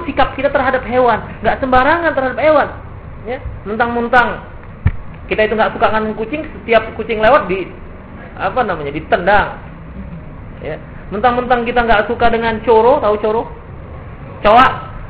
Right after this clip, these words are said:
Begitu. Begitu dapat, dipegang kepalanya, lepaskan kepalanya, sayapnya, kakinya dipretelin. Saking dendamnya dengan kecoa mungkin. Mungkin dia punya historis sendi-, tersendiri dengan kecoa. Ketika dia tidur, masuk kecoa ke mulutnya, makanya dendam dengan kecoa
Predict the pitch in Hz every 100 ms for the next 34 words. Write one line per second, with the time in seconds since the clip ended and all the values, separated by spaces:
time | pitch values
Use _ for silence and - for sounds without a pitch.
0 | - 185 180 147 165 208 233 247 247 285
1 | 220 226 240 233 240 240 247 190 - -
2 | - - 185 - 196 196 196 196 196 185
3 | 143 - - - - 180 185 202 214 185
4 | 180 208 196 - 196 196 196 202 196 120
5 | - - - - - - - - 220 247
6 | 240 240 254 254 247 247 254 247 226 202
7 | - 185 170 147 - - - 208 220 269
8 | 226 208 254 247 247 240 - - - -
9 | - 226 - 240 247 226 226 - 240 -
10 | 240 226 247 233 226 233 220 262 - 196
11 | 214 220 214 214 226 220 247 214 202 202
12 | 208 214 202 208 208 208 214 202 202 190
13 | 202 196 196 196 196